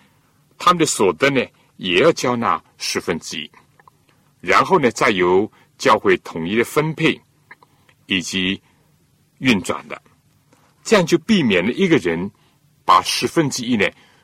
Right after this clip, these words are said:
随意的交给某个传道人。而且呢，这样做就会容易有弊病，也会有漏洞。比如说，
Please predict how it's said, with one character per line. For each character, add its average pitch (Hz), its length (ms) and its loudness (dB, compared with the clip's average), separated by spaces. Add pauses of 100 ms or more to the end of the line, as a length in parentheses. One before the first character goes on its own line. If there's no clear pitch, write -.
随 - 340 0
意 180 220 -2
的 117 120 0
交 131 220 2
给 82 300 0 (120)
某 82 200 0
个 92 100 0
传 82 240 -6
道 85 160 0
人。 65 180 -10 (2500)
而 104 120 4
且 110 200 0
呢， 92 180 0 (540)
这 - 160 2
样 147 100 2
做 127 160 0
就 120 140 0
会 95 360 0 (120)
容 98 280 -2
易 240 160 -2 (600)
有 - 160 -4
弊 135 240 0
病， 90 220 -4 (520)
也 85 140 -4
会 92 140 -2
有 80 100 -4
漏 95 240 2
洞。 - 180 -10 (1900)
比 101 120 -2
如 101 160 0
说， 113 280 2